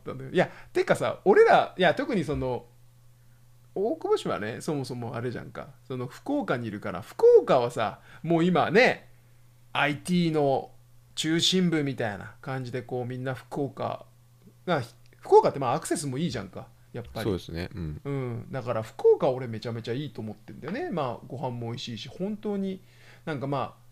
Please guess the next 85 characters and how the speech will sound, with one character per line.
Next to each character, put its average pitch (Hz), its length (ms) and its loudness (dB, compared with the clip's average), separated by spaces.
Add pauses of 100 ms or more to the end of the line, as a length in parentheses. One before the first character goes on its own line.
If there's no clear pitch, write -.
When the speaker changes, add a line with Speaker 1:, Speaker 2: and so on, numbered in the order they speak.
(140)
Speaker 1:
ネ 165 100 0
ッ 160 80 -14
ト 180 120 2
で 160 80 2
言 156 80 4
わ 160 100 4
れ 175 80 -2
て 160 120 -2
る 156 60 0
よ 151 80 0
う - 20 -4
に、 123 80 -6
ま 120 80 -6
あ、 113 80 -8
美 123 120 -8
人 120 240 -6
も 123 160 -4
多 117 40 -6
く - 100 -16
て 120 80 -6
な 110 120 -6
ん 113 60 -8
と 117 80 -8
か 117 60 -6
思 117 100 -8
っ - 20 -10
て、 170 80 -6
ま 226 100 0
あ、 240 100 0
福 453 260 0
岡 202 120 4
俺 147 160 4
は 147 60 0
別 156 180 -8
に 123 60 -6
本 208 140 -4
当 220 100 -4
に 196 60 0
問 170 200 -4
題 165 140 -2
な 156 100 -4
い 120 80 -6
と、 - 340 -8
や 143 60 -14
っ - 20 -10
ぱ 170 80 -4
九 262 240 -4
州 139 260 -4
で 120 60 -6
も 110 200 -8 (1000)
俺 139 220 -4
も 127 140 -6
思 143 160 -4
っ - 20 -18
て - 180 -16
る 82 100 -12
ん 85 120 -16
だ - 80 -16
け 120 140 -14
ど、 170 280 -2 (260)
Speaker 2:
は 110 140 -8
い。 - 100 -8 (440)
Speaker 1:
ま 156 340 -4
あ、 - 40 -20 (460)
だ 180 140 -4
け 143 160 -8
ど、 127 300 -4 (440)
だ-、 - 80 -10 (260)
だ - 80 -2
か 151 80 0
ら 117 80 -6
ね、 117 60 -12 (340)
鹿 - 160 -2
児 440 120 8
島 381 320 0
に 330 320 -4
そ 285 140 -10
も 311 100 -2
そ 135 120 -4
も 113 240 -6
ア 147 100 0
イ 214 100 -2
テ 202 200 -2
ィ - 220 0
ー 165 360 -4